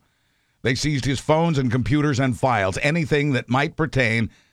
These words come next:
to that one hundred thirty thousand dollar hush money payment to Daniels by Cohen that also appears to be an illegal, unreported campaign contribution.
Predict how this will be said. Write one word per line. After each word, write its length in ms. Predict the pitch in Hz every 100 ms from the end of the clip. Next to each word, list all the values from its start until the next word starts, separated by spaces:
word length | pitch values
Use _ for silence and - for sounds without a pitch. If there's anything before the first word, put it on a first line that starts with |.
| _
to 40 | 120
that 180 | 127 110
one 160 | 143
hundred 280 | 135 143 143
thirty 220 | 143 143
thousand 380 | 135 135 131 143
dollar 240 | 127 135 120
hush 280 | 156 135
money 240 | 123 123 113
payment 460 | 113 117 123 -
to 160 | - 190
Daniels 460 | 135 127 123 127 92
by 260 | 104 175
Cohen 480 | 151 123 117 120 107 - _ _ _ -
that 140 | 131
also 340 | 156 180 156 135
appears 340 | 123 143 139
to 60 | 131
be 160 | 127
an 80 | 120
illegal, 440 | 123 139 143 143 -
unreported 640 | 151 147 139 139 131 127
campaign 460 | 131 131 123 120 107
contribution. 720 | 104 80 104 92 78 65 57